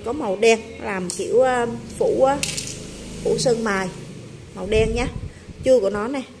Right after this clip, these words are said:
phần chui gỗ như thế này. Cái này thì ở đây nó có, um, tróc sơn này, tróc với thế này, vì cái này người ta quấn thêm, ờ, cái lớp keo á, keo cầm để trơ-, chống trơn trượt á, em, em tháo ra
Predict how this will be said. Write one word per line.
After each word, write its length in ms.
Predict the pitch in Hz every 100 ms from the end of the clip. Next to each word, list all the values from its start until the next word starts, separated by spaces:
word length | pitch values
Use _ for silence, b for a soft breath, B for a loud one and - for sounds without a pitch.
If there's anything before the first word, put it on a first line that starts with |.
| - - - - - - - -
phần 140 | 202 190
chui 120 | 233
gỗ 280 | 214 208 247
như 100 | 262
thế 120 | 240 254
này. 160 | 247 - - B B B - - - - -
Cái 80 | 254
này 180 | 233 208
thì 60 | 202
ở 120 | -
đây 220 | 226 233
nó 160 | 240 269
có, 480 | - 220 247 294 294
um, 400 | 269 247 240 233 233 - B B B -
tróc 140 | 349 -
sơn 400 | - 247 240 240
này, 100 | 202 - -
tróc 180 | 285 -
với 120 | - 247
thế 180 | 226
này, 120 | 233 190
vì 140 | 196
cái 120 | 196
này 180 | 277 214
người 160 | 202 202
ta 80 | 233
quấn 260 | 226 254 427
thêm, 200 | - 240
ờ, 160 | 240 233
cái 80 | 247
lớp 100 | 302 330
keo 260 | 247 226 247
á, 100 | 285 - B B B
keo 180 | 233 240
cầm 240 | 240 202
để 140 | 196 -
trơ-, 160 | 220 208 - - -
chống 220 | - 220 370
trơn 240 | 254 233 240
trượt 180 | 202 -
á, 100 | 269
em, 160 | 226 208 -
em 160 | 233
tháo 260 | 226 233 269
ra 160 | 294